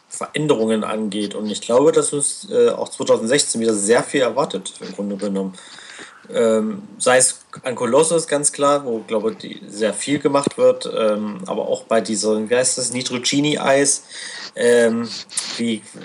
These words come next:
quasi diese, dieses Gebäude in Zukunft aussieht. Ein bisschen hat man ja schon was gesehen.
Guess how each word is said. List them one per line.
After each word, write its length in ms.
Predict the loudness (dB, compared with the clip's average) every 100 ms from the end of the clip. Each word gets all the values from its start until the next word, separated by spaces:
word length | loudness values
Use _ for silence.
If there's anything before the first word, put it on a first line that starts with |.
| -12 0
quasi 320 | 2 2 0
diese, 640 | -2 4 6 6 4 2 -4
dieses 260 | -2 -2 -2
Gebäude 380 | 2 4 4
in 100 | 0
Zukunft 420 | -4 -4 -6 -8 -2
aussieht. 500 | -2 -2 -6 -10 -8
Ein 80 |
bisschen 200 | -6 -2
hat 140 | -2 0
man 100 | 0
ja 60 |
schon 160 | 0 -2
was 180 | -2 -2
gesehen. 440 | -4 -2 -2 -4